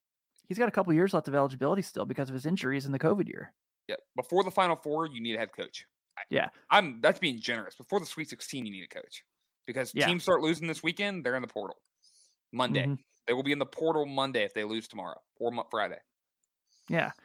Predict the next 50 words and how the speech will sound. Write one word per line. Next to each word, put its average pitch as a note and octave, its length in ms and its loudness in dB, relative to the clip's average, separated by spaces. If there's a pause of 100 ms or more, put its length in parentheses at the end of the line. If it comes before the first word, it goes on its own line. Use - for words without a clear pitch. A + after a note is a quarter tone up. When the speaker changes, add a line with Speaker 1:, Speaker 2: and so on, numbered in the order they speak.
(280)
Speaker 1:
And, G#3 140 8
you A#3 80 8
know, G#3+ 60 12
you G3+ 100 12
gotta G3 180 12
keep F#3+ 220 2
your F3+ 100 10
guys D3 260 10
in. A#2 140 -6 (100)
You D3+ 80 -8
gotta D3+ 140 4
keep E3 160 -4
your D#3 80 -2
Jack D3+ 240 6
Nunges. C3+ 320 2
You C3 60 -8
gotta C3 160 4
keep C#3+ 160 -4
your C#3+ 60 4
Speaker 2:
Yep. - 60 2
Speaker 1:
Colby C#3+ 200 2
Jones. B2+ 400 2
You - 60 -16
gotta C#3 180 2
keep D3 120 -8
your D3+ 100 2
Dwanda C#3 280 6
Odoms. A2+ 520 0 (180)
Speaker 2:
Yep. G2 140 -2 (120)
Speaker 1:
Um, B2 400 0 (140)
that's E3+ 180 2
not D#3 140 2
to C#3+ 80 -4
say, C3 300 2 (100)
you C#3+ 100 -4
know, A2+ 260 -2 (440)
we E3 140 6
just D#3 180 -2
saw C#3+ 160 8
this C3+ 400 -2
last C#3 280 4
season C3+ 360 -4
when B2+ 340 0
Wes C3 240 0
Miller B2+ 160 -2
took C#3 220 -6
over C3+ 160 -4
for B2+ 120 -16
John A#2+ 280 -2
Brannon. B2 460 -4